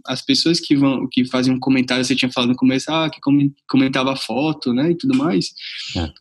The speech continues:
Speaker 1: eu acho que acaba que as pessoas iam tendo uma experiência também, a partir daquela minha experiência,
Speaker 2: Claro,
Speaker 1: vamos
Speaker 2: é,
Speaker 1: dizer
Speaker 2: sim,
Speaker 1: assim.
Speaker 2: sim, sim.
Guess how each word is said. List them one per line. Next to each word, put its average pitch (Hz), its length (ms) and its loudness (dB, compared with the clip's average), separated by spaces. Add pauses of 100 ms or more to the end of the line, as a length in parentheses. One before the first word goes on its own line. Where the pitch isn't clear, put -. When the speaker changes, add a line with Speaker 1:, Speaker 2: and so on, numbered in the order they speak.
(120)
Speaker 1:
eu 147 140 0
acho 175 220 0
que 175 100 0
acaba 170 480 0
que 170 160 -2
as 170 140 0
pessoas 170 400 2
iam 170 120 4
tendo 165 220 2
uma 180 140 4
experiência 190 720 2
também, 127 280 2
a 120 60 -2
partir 131 320 0
daquela 160 360 0
minha 156 240 4
experiência, 160 760 2
Speaker 2:
Claro, 127 320 0
Speaker 1:
vamos 127 160 2
Speaker 2:
é, 131 60 0
Speaker 1:
dizer 123 220 2
Speaker 2:
sim, 101 180 0
Speaker 1:
assim. 101 200 0
Speaker 2:
sim, - 160 -8
sim. 95 80 -4